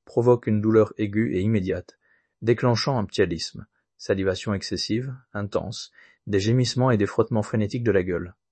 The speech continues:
L'inflammation locale progresse rapidement vers un œdème sévère de la langue, du palais et du pharynx,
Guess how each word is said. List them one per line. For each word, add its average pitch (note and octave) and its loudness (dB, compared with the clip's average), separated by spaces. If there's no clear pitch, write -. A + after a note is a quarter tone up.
L'inflammation B2 4
locale A2 2
progresse A2 0
rapidement G#2 0
vers G2 -2
un F#2+ -6
œdème A#2+ 4
sévère A2 4
de G2+ 2
la F2+ 2
langue, F2+ -4
du A2+ -6
palais G#2 6
et B2+ 0
du A#2+ -4
pharynx, F2 -6